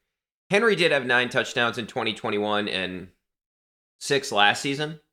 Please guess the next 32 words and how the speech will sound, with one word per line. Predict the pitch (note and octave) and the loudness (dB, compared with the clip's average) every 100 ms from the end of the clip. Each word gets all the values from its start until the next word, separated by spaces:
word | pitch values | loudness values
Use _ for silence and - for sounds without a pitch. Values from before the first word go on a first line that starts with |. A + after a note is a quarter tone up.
| _ _ - | _ _ 2
Austin | G3 G#3+ | 2 2
Hooper | F#3+ F#3+ D#3+ | 0 0 2
had | G#2+ | 0
five | - B2 C3+ D3 | 2 6 6 4
touchdowns | D3 C#3+ - A2+ F#2+ F#2 F#2+ | -2 -8 -2 0 0 -2 -8
in | - | -6
the | A2+ | 0
last | A2+ A#2 - - | 4 2 2 -6
three | B2 C#3 | -4 -4
seasons, | - C3 F#2+ F#2 | -2 -4 -4 -4
and | G2+ | -4
he | A2 | 2
didn't | C3 C3 | 4 4
have | G#2+ | 2
one | G2+ A2 G#2+ | 0 -2 0
last | G2 G2+ - | -2 -2 -4
year. | A#2 - _ _ _ _ _ _ _ _ | -6 -6 _ _ _ _ _ _ _ _
So | - F#3 E3+ | 0 0 2
that's | D3+ E3 - | 0 0 2
not | A3+ | 2
exactly | G3+ C3+ D#3+ D#3+ C#3 - - | 2 4 2 4 2 0 -4
an | A#2 | -2
upgrade | - F3 - A2 C#2 A#1 - - | 2 2 0 -4 -2 -4 -10 -6
on | A#2 | -4
Hunter | A#2 C#3 A#2+ | 0 0 2
Henry | C#3 A2+ G2 | 2 2 0
if | A2+ | 0
you're | A2 | 0
moving | B2 C3 B2 | 0 0 0
on | A#2+ | 0
from | G#2+ G#2 | 0 -4
Henry | A2 C#3 G#2+ F#2+ A2+ | 0 2 2 2 -2